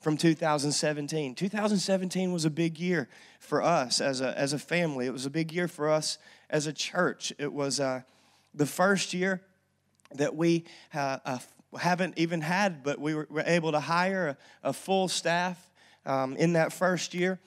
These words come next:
We will have given almost, as a church, we will have given, not in, like, what you guys give on a Sunday, but as a church,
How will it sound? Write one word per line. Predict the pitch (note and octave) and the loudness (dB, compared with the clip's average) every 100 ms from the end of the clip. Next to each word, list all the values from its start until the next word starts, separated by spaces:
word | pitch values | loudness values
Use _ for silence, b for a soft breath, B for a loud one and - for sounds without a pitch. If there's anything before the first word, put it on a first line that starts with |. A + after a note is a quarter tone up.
| b b b D3+ | b b b 2
We | G3 | 4
will | B3 A3+ | 4 4
have | F3+ D#3 C3 | 4 0 2
given | E3 F3+ D#3 D3 - | 2 4 0 -2 0
almost, | D#3 E3 D#3+ C#3+ C3 - | 2 4 2 2 0 -2
as | D#3+ G3 | 0 0
a | G#3 | -2
church, | - F#3 E3 - - | -2 0 0 -2 -4
we | E3 | -2
will | G#3+ G3+ | 0 2
have | E3+ D3 | 0 -2
given, | C3+ E3+ C3 A#2+ B2 _ - | 0 0 -2 -8 -12 _ -10
not | C#3 E3 F#3+ | -4 -2 0
in, | F3+ E3+ D3+ D3 | 0 -2 -4 -2
like, | D3 C#3+ | -2 0
what | D3+ D3+ | 0 0
you | E3+ | -2
guys | E3 D#3 D3 | 0 0 0
give | B2 D#3 | 0 -2
on | C#3+ C#3 | 0 -2
a | |
Sunday, | - F#3 F3 C#3+ B2+ | 0 0 2 0 -2
but | B2+ D3+ | -2 0
as | D3+ C3+ | 2 0
a | |
church, | - - A3 A3+ C3+ - | -2 -2 0 0 -2 -6